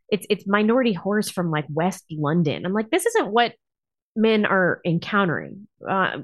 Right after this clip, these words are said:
in the dating pool." And, like, I think it's such a disservice to white men. So I hear her all the time, "Fifty percent of marriages end in divorce, fifty percent of marriages end," and so I get deep into these statistics.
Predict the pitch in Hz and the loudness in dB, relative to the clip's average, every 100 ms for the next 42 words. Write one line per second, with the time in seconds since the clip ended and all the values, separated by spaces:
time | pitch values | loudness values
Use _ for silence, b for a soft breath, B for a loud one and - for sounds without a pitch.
0 | - 196 185 190 196 156 - 76 185 214 | -2 0 0 0 -2 -2 -8 -4 -2 0
1 | 214 - b b 285 311 330 339 285 269 | -2 -6 b b 0 0 2 0 0 -2
2 | 269 262 254 247 202 185 180 185 143 - | 0 0 0 -2 -2 0 0 0 -4 -6
3 | b b - 240 - 330 254 226 180 208 | b b 0 0 2 2 4 2 0 0
4 | 156 - 311 262 214 214 190 139 175 190 | 0 0 2 2 0 0 0 2 2 0
5 | 147 165 151 143 143 151 - b b - | -2 -2 -4 -6 -10 -10 -12 b b -2
6 | 302 285 208 196 156 165 175 147 151 196 | 0 0 0 0 2 2 0 -2 -4 -4
7 | 196 262 208 320 - 214 226 202 185 180 | 0 0 0 -2 -2 -4 0 0 -2 -4
8 | 175 214 190 151 - | -6 -6 -4 -6 -6